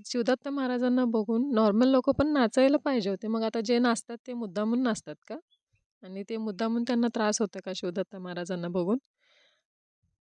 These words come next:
सांगा ना. म्हणजे मुद्दाम म्हणजे लोकं म्हणजे त्यांची प्रचिती म्हणजे त्यांनी दत्त महाराज आहेत असं दाखवून देण्यासाठी नाचतात का? मग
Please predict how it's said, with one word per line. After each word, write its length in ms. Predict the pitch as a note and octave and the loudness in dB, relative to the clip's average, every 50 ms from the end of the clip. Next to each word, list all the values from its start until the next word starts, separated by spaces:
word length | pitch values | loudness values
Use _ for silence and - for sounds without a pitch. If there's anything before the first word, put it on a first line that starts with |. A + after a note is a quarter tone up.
| _ _ _ _ - | _ _ _ _ -12
सांगा 340 | - C4+ C4 B3+ C4+ C#4+ | -6 -4 -2 0 0 0
ना. 140 | C4+ A#3+ F#3 F#3+ - _ - - - _ _ _ _ _ _ _ _ _ _ _ _ _ _ _ _ _ _ _ _ _ _ _ _ A#3+ | 0 0 -2 -4 -8 _ -20 -20 -20 _ _ _ _ _ _ _ _ _ _ _ _ _ _ _ _ _ _ _ _ _ _ _ _ -14
म्हणजे 120 | A3 A3+ | -10 -8
मुद्दाम 440 | A3+ A3+ G#3+ F#3+ F#3+ A#3 A#3 A#3+ B3 | -6 -6 -6 -2 0 0 2 2 2
म्हणजे 260 | A#3+ A#3 A3+ A#3+ A#3 | 2 2 2 2 2
लोकं 240 | A3+ G#3+ - - A3+ | 2 0 -2 -4 -8
म्हणजे 180 | A#3 A3+ A#3+ A#3 - | -8 -8 -8 -8 -8
त्यांची 300 | A3+ A3 A3 G#3+ A#3+ A3+ | -8 -8 -8 -8 -8 -10
प्रचिती 440 | - A3 G#3 - - A3 G3+ - | -10 -12 -14 -10 -12 -12 -10 -8
म्हणजे 180 | A3 G#3+ G#3 A3+ - | -8 -6 -6 -6 -6
त्यांनी 440 | - G#3+ G#3 G3+ G3+ G#3 G#3 G#3+ G#3+ | -8 -12 -10 -8 -8 -6 -4 -4 -4
दत्त 280 | G3+ F3+ G3+ F#3+ - - | -2 -4 -4 -4 -2 -2
महाराज 340 | G#3 G#3 G#3+ G#3 G#3 F#3+ G#3 | 0 2 4 4 4 4 2
आहेत 280 | G3+ F#3 G3 G3+ - | 0 0 -2 -4 -4
असं 200 | F#3+ - - G3+ | -6 -6 -6 -4
दाखवून 360 | F#3+ G#3 G3 - _ A3 G#3 G#3+ | -4 -4 -6 -6 _ -10 -8 -6
देण्यासाठी 480 | G#3 G3+ G3+ G3+ G3+ - G#3 - A3 A3 | -4 -4 -4 -4 -4 -6 -6 -6 -6 -6
नाचतात 380 | G#3+ G3+ G3 - - - D3 - _ _ | -6 -6 -6 -10 -12 -16 -18 -20 _ _
का? 120 | B3 D4+ F4 _ _ _ _ - - - - - _ - - - - - _ _ _ _ _ _ _ _ _ _ _ _ _ _ _ _ - | -14 -14 -14 _ _ _ _ -18 -18 -18 -18 -20 _ -14 -14 -14 -14 -18 _ _ _ _ _ _ _ _ _ _ _ _ _ _ _ _ -12
मग 260 | C#4 C4+ A#3+ A#3+ | -8 -6 -4 -4